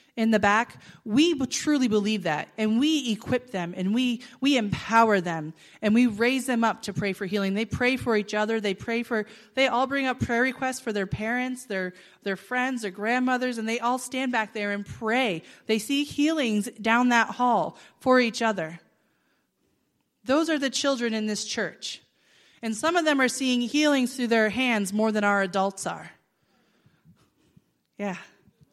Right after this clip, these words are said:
Sorry, I, I meant to, I meant for that to be a dig, but please hear it out of love. That we, we need to take a stand for this.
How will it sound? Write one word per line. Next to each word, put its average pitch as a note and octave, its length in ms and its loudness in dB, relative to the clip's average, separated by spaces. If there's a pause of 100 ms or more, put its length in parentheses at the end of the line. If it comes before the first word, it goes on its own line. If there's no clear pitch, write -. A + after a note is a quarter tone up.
(760)
Sorry, G3 340 2
I, G#3+ 200 0
I - 40 2
meant A#3 220 2
to, A#3+ 200 2
I A3+ 100 2
meant A3+ 220 4
for A3+ 80 2
that G3+ 180 6
to G#3+ 80 -2
be G3 180 2
a F#3+ 40 4
dig, F3+ 320 0
but F3+ 220 0
please G#3 240 4
hear G3 180 2
it F#3 60 4
out F3+ 100 2
of F3 80 -4
love. E3+ 400 -2 (720)
That A#3+ 220 0 (160)
we, C#4 220 4
we C4 240 4
need C4+ 300 4
to C4 100 -4
take A#3+ 240 0
a G#3 40 -2
stand A3 400 0
for F#3+ 120 -6
this. - 460 -12